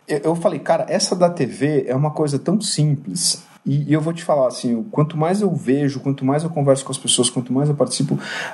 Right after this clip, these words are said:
a, normalmente as soluções, elas são muito simples, elas não custam dinheiro, é aquela coisa que, que, que é facinho de fazer, só que ninguém nunca pensou.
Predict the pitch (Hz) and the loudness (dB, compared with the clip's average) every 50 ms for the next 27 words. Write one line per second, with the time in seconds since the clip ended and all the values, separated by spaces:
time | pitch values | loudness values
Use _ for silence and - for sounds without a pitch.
0 | - - - - - - - 165 143 147 151 175 202 214 208 185 180 170 143 123 | -12 -8 -8 -8 -8 -6 -4 0 0 2 2 2 2 0 2 0 0 0 2 2
1 | 127 139 151 160 147 143 - - 143 - 123 120 - - - 151 143 139 127 - | 0 0 0 0 -2 -2 0 -2 0 0 0 0 0 2 4 4 4 4 0 0
2 | - - 147 151 160 147 - - - 127 131 131 - - 156 147 139 135 135 143 | 0 2 2 2 2 0 -2 -2 0 0 0 0 0 0 0 2 2 2 2 2
3 | 156 156 151 - 156 - - - 110 98 95 92 87 90 85 - - - 101 104 | 2 0 -2 -4 -4 -4 0 2 2 2 2 2 -2 -2 -2 -2 0 2 2 2
4 | 110 104 - 104 113 127 143 165 170 165 151 147 143 - - 139 123 120 117 117 | 2 2 0 0 0 2 2 0 0 0 0 0 0 2 0 0 0 0 0 0
5 | 110 104 107 107 110 107 110 110 107 - - - - 117 120 117 - - 135 139 | 0 2 2 4 2 2 2 0 -4 -8 -14 -8 -4 -4 -4 -2 0 0 0 0
6 | 135 - - 143 135 139 135 - - - 147 - 160 - - - - 156 151 - | 0 0 0 0 2 0 -2 -2 -2 -2 -2 -2 -2 -6 -8 -6 -6 -6 -8 -6
7 | - - 170 170 170 - 240 240 - - - 240 226 214 - - 233 214 170 131 | -2 -2 -2 -2 0 -2 0 0 0 2 4 4 2 2 2 -2 0 0 2 0
8 | 104 101 101 - - - - - - 151 - - 156 156 156 151 160 156 165 156 | -2 -2 -6 -12 -16 -14 -6 -4 -2 -2 0 2 2 2 4 2 2 0 0 0
9 | 160 170 165 - - - - - 156 147 143 - - | 0 0 0 -2 -8 -6 2 6 6 6 6 2 -6